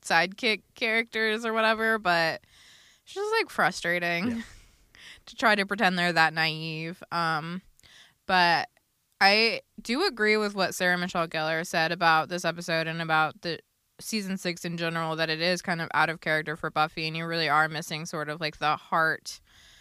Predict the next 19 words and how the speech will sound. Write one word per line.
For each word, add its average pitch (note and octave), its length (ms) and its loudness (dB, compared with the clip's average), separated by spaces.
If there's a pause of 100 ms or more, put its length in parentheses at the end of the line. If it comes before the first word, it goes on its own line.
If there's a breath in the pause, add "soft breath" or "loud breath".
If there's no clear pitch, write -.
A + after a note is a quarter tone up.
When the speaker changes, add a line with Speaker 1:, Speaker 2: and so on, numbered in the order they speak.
(180 soft breath)
Speaker 1:
of E3 160 -4
the E3+ 100 -6
show E3 340 -2
that D3+ 120 -4
you D#3 80 -8
get D#3+ 240 -4
with D#3+ 100 -10
the C#3+ 140 -4
other D#3+ 180 -2
seasons, D#3 480 -8
'cause D#3+ 140 -8
she D#3+ 180 -6
is D#3 160 -6
so E3 240 -4
sad D#3 420 4
and D3 140 -4
just - 180 -10
so E3 160 -4
withdrawn. D#3+ 720 -4